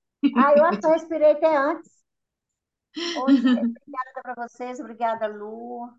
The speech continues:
Speaker 1: Samira, pelo convite. Espero ter contribuído um pouco. Obrigada, Ragda, Franci, Graus, que está, estão sempre conosco.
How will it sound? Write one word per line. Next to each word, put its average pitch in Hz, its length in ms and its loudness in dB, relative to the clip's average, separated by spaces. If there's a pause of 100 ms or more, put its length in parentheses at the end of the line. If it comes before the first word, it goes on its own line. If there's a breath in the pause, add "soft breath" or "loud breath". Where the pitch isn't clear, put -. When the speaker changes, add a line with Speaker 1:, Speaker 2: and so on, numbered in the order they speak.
(200)
Speaker 1:
Samira, 214 600 -12
pelo 202 240 -14
convite. 208 800 -14 (1300)
Espero 214 420 -4
ter 214 100 -10
contribuído 202 640 -14
um 185 100 -20
pouco. 208 680 -10 (200)
Obrigada, 202 480 -10
Ragda, 190 880 -12
Franci, 190 600 -16 (240)
Graus, 175 380 -10
que - 100 -20
está, 170 280 -18 (680)
estão - 320 -14
sempre 190 340 -20
conosco. 190 520 -18